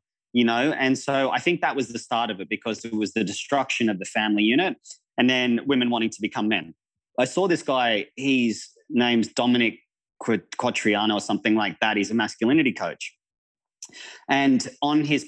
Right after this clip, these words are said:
page, he was asking for suggestions. And in the comments, comments, one woman said, "We need strong women leading men."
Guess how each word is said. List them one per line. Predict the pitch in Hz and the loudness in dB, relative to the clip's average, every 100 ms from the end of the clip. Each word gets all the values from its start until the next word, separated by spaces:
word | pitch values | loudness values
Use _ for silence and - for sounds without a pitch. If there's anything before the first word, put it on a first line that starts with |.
| - | -4
page, | 143 135 | 0 0
he | 117 | 0
was | 120 | -2
asking | 127 120 - 113 | -2 -4 -8 -10
for | 113 | -10
suggestions. | - 107 120 123 - 120 92 98 107 | -10 -6 -2 -2 -4 -8 -8 -8 0
And | 113 | 2
in | 123 | 2
the | |
comments, | - - 180 139 101 104 - _ _ | 0 -2 0 0 0 -2 -10 _ _
comments, | 156 156 123 123 | 0 0 0 -4
one | 139 180 170 | -2 0 0
woman | 170 156 | 2 2
said, | 147 147 127 | 2 -2 0
"We | 156 | 0
need | 160 147 | 0 0
strong | - - 156 147 | -4 -4 0 2
women | 139 143 131 | 2 2 2
leading | 131 127 117 | 0 0 -2
men." | 156 101 | -4 -6